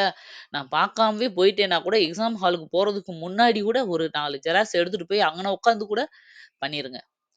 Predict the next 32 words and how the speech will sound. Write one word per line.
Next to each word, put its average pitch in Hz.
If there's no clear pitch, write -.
அதே 180
மாதிரி 214
இதுல 190
இருக்க 202
இன்ஸ்ட்ரக்ஷன் 214
பின்னாடி 190
நான் 170
வாசிச்சு 180
சொல்லிட்டேன் 170
எல்லாமே. 151
But 185
நீங்களும் 233
என்ன 180
பண்ணுங்கன்னா, 165
தெளிவா 214
ஒரு 165
தடவை 175
வீட்ல 175
அதை 185
வாசிச்சு 147
பார்த்துக்கோங்க. 135
ஏன்னா 170
அங்கன 175
போய் 214
இன்ஸ்ட்ரக்ஷன் 185
எல்லாம் 165
ரீட் 165
பண்ணிட்டு 175
இருக்கிறதுக்கு 160
நம்மளுக்கு 160
டைம் 175
இருக்காது. 165